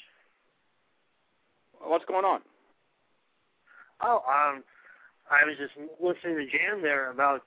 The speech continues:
Speaker 2: the, uh, mandatory age for retirement, and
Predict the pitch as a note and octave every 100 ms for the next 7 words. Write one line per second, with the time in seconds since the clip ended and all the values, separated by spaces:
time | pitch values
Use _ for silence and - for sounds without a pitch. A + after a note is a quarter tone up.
0 | - D3 C#3 C#3 B2+ A#2+ A#2 B2 - _
1 | D3 D#3+ F3 D#3 D#3+ E3 D3 C#3 C#3 F#3
2 | G3 - C#3 C3 C#3 D3 C#3 D#3+ F#3 B3
3 | D#3+ C#3+ D3 - - - - _ _ _
4 | - D3 D3 C#3